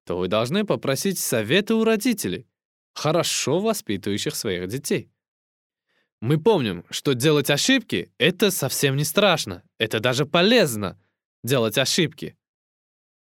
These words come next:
Но лучше, конечно, советоваться и учиться на чужих ошибках, чем делать свои ошибки. Согласны? Всегда будьте готовы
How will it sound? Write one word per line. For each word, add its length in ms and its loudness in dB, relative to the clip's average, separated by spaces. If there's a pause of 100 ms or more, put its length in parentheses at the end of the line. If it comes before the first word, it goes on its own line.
(140)
Но 280 -2
лучше, 380 0
конечно, 520 -4
советоваться 760 0
и 220 -2
учиться 440 0
на 140 2
чужих 420 0
ошибках, 560 -4 (240)
чем 220 -4
делать 260 2
свои 380 2
ошибки. 640 -4 (440)
Согласны? 760 -2 (960)
Всегда 520 2
будьте 300 -2
готовы 640 0